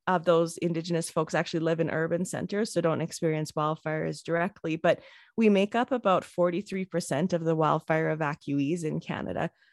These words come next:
because it's many of our northern, um, communities, many, like,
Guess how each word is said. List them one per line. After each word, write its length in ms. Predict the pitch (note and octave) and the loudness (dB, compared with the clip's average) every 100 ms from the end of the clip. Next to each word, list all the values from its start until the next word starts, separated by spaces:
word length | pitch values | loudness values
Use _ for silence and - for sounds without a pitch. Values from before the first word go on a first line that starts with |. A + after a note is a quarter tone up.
| _ - | _ -6
because 300 | G#3 G3+ F#3+ | 2 2 4
it's 260 | F3 - | 0 0
many 360 | E3 F3+ F#3+ F#3 | 0 2 2 2
of 160 | F3 | 0
our 180 | F3 E3+ | 0 0
northern, 720 | E3 D#3+ D#3+ E3+ E3+ D#3+ D#3+ | -2 0 0 0 0 -2 -4
um, 420 | E3+ D#3 D3+ E3+ - - - | -4 -2 -2 -4 -8 -16 -4
communities, 800 | - A3+ A3 A3 G#3+ G#3+ G#3+ G#3 | 2 4 4 4 2 0 -2 -2
many, 440 | F3+ E3+ E3+ E3 | -2 0 -2 -2
like, 240 | D#3 D3+ | -2 -2